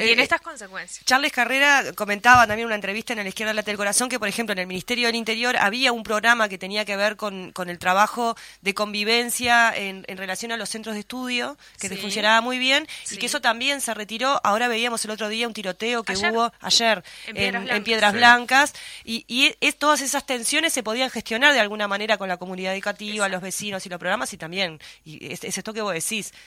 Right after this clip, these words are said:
Speaker 2: se va lo que sostiene, lo que acompaña, lo que puede prevenir, y queda una cosa como desbocada, ¿no?
Speaker 1: Es que sí,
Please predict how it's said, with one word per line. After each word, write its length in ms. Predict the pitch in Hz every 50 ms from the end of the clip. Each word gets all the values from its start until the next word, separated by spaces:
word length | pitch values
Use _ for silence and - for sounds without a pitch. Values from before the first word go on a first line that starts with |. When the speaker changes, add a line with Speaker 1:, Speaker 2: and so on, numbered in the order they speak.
| _
Speaker 2:
se 200 | - - - 196
va 200 | 190 214 233 247 254
lo 100 | 240 226
que 120 | - 202
sostiene, 440 | - 196 - - 254 262 262 233 196
lo 80 | 180 180
que 80 | 185
acompaña, 560 | 175 175 180 180 175 233 247 254 247 233 190
lo 80 | 180 170
que 100 | 165 180
puede 200 | - 202 208 214
prevenir, 300 | 202 220 220 233 233 262 262 240 - 285 320 311 - - - - -
y 80 | 165 160
queda 340 | - 180 185 240 302 285 202
una 220 | 180 175 170 165
cosa 240 | - 208 - 277 285
como 180 | 294 247 190
desbocada, 640 | 175 160 139 165 156 - - 285 285 226 165 156 156
¿no? 200 | 170 196 240 294 330 - - - - - - - - -
Speaker 1:
Es 120 | 285 240
que 240 | - - 202 - - -
sí, 280 | - - 269 226 170